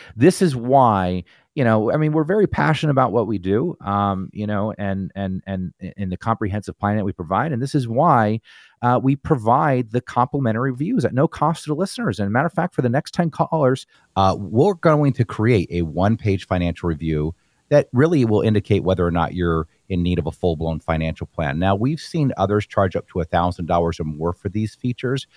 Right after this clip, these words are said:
but we're going to give this review away at no cost for the next ten callers. Now, what it's gonna consist of is,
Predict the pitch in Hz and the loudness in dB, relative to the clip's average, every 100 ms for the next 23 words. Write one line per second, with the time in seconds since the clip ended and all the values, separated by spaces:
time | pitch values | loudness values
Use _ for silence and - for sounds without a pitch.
0 | - - _ 104 92 98 120 120 117 107 | -20 -20 _ -2 0 2 2 2 2 0
1 | - 95 101 92 - 95 85 92 90 82 | -4 -4 -2 -4 -6 -6 -4 -2 0 0
2 | 85 - 87 85 - 82 78 73 - _ | -2 -2 -2 -4 0 0 0 -2 -12 _
3 | _ - 82 80 - - 82 - 78 71 | _ -6 -4 -6 -6 -8 -6 -2 -2 -2
4 | 50 - _ _ _ - 98 101 139 139 | -6 -14 _ _ _ -2 2 4 2 2
5 | 139 147 127 - 98 - 175 - 101 90 | 0 2 2 0 -2 0 0 2 0 2
6 | 92 85 | 0 -2